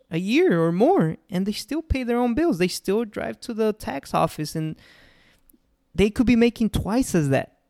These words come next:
if they hired out. So this is, as I said, it depends on how much money you're, you're making. It's a,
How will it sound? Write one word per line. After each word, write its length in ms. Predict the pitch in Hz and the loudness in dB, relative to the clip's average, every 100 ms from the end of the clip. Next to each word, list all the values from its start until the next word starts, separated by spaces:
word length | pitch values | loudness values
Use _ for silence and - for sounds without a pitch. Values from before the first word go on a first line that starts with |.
| _ _ - | _ _ -6
if 140 | 143 | 0
they 140 | 151 | 2
hired 380 | 139 139 127 120 | 2 2 0 -2
out. 220 | 143 - _ _ _ _ _ _ _ _ _ _ _ _ _ _ _ _ _ _ | -8 -14 _ _ _ _ _ _ _ _ _ _ _ _ _ _ _ _ _ _
So 160 | - 202 | -6 -2
this 220 | 247 277 | -2 0
is, 160 | 277 240 | 2 4
as 180 | 208 | 4
I 60 | 208 | 2
said, 320 | - 196 196 | 2 2 2
it 40 | 202 | 0
depends 440 | 202 214 214 214 | 0 2 2 2
on 80 | 190 | 4
how 100 | 190 | 4
much 240 | 185 - | 2 0
money 220 | 165 175 | 0 0
you're, 300 | 170 165 160 | 2 2 2
you're 220 | - 160 160 | 0 2 4
making. 440 | 160 160 180 170 | 4 2 0 0
It's 180 | 160 | 0
a, 100 | - | -2